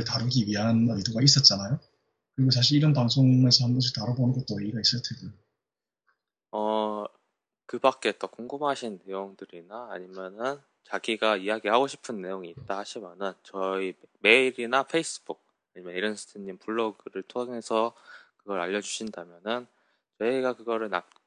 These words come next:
Speaker 2: 통해서 이야기를 하겠습니다. 이번에도 사실 제 트위터로 왜 팟캐-, 팟캐스트 듣는데 호스트의 음질이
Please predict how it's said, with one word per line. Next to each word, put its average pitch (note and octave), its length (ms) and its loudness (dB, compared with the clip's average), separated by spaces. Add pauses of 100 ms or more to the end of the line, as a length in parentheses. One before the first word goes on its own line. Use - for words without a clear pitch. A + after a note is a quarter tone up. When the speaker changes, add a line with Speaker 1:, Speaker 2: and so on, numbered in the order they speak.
(220)
Speaker 2:
통해서 C#3+ 440 -2
이야기를 F#2+ 360 -6
하겠습니다. F#2 500 -12
이번에도 C#3+ 720 2
사실 C3 720 -2 (880)
제 A2+ 140 2
트위터로 A2+ 1000 -2 (300)
왜 F#2+ 420 2
팟캐-, - 400 0 (160)
팟캐스트 C3+ 460 -6
듣는데 F#2+ 560 -4 (260)
호스트의 C#3 560 0
음질이 F2+ 720 -8